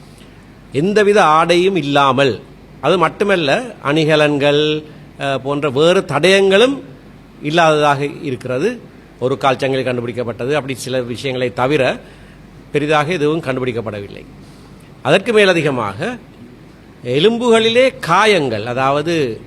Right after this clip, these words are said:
மரணத்தை ஏற்படுத்தக்கூடிய காயங்கள் எதுவும் இதுவரைக்கும், அஹ், வெளிப்படையாக எலும்புக்கூட்டு தொகுதி ஒன்றிலேயும் கண்டெடுக்கப்படவில்லை. ஆகவே மிகவும் அசாதாரணமான ஒரு முறையிலே மனித புதைகளு-, குழிகளுக்குள்ளேயே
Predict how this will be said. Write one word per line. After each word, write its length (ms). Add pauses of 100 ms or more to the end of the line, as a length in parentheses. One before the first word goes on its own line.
(100)
மரணத்தை 500
ஏற்படுத்தக்கூடிய 720
காயங்கள் 760
எதுவும் 480
இதுவரைக்கும், 640 (640)
அஹ், 260
வெளிப்படையாக 680
எலும்புக்கூட்டு 440
தொகுதி 260
ஒன்றிலேயும் 340
கண்டெடுக்கப்படவில்லை. 760 (680)
ஆகவே 480 (360)
மிகவும் 360
அசாதாரணமான 1080
ஒரு 140
முறையிலே 420 (560)
மனித 280
புதைகளு-, 540 (380)
குழிகளுக்குள்ளேயே 1000